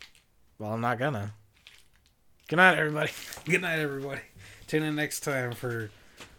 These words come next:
Speaker 2: hopefully something not political for Dose and maybe Metal Gear Solid Timeline Part Three.
Speaker 1: Uh, let's do Paul Blart next time.
Speaker 2: Do you wanna read the ten pages I got on here?
Speaker 1: Yeah, and then we'll, like,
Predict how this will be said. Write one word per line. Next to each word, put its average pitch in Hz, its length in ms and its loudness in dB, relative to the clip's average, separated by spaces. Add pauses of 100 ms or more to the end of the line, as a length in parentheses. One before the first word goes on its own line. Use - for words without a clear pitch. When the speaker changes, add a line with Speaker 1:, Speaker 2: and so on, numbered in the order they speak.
Speaker 2:
hopefully 139 340 0
something 135 260 -2
not 131 160 -4
political 135 400 -4
for 127 160 -6
Dose 143 400 -6
and 113 400 -8
maybe 123 400 -2
Metal 123 220 -6
Gear 120 140 -2
Solid 123 240 -6
Timeline 120 380 -6
Part 120 240 -6
Three. 113 220 -6
Speaker 1:
Uh, 139 180 2
let's 220 220 0
do 392 80 4
Paul - 240 -2
Blart 320 200 -6
next - 180 -8
time. - 180 -6 (680)
Speaker 2:
Do 123 60 -2
you 123 60 0
wanna 117 120 -2
read 117 140 -2
the 113 40 -8
ten 117 160 -8
pages 113 280 -4
I 123 100 -2
got 135 180 -6 (420)
on 120 60 -8
here? 120 280 -8
Speaker 1:
Yeah, 214 220 -2
and 156 120 0
then 151 160 0
we'll, 147 160 0
like, 127 180 0